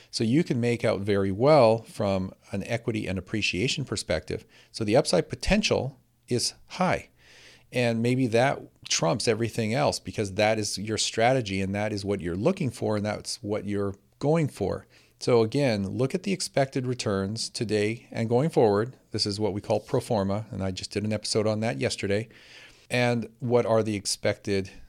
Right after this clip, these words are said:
returns down the road in terms of its equity growth, the upside potential?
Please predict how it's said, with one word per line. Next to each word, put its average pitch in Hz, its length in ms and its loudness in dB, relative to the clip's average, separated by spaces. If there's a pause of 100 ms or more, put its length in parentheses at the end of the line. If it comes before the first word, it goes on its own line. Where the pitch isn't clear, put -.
(300)
returns 113 520 -2
down 104 220 2
the 95 80 0
road 101 520 2 (260)
in 98 160 -4
terms 101 380 -4
of 98 380 0
its 107 180 -4
equity 98 300 -4
growth, 90 400 -2
the 95 120 0
upside 98 320 -2
potential? 90 520 -8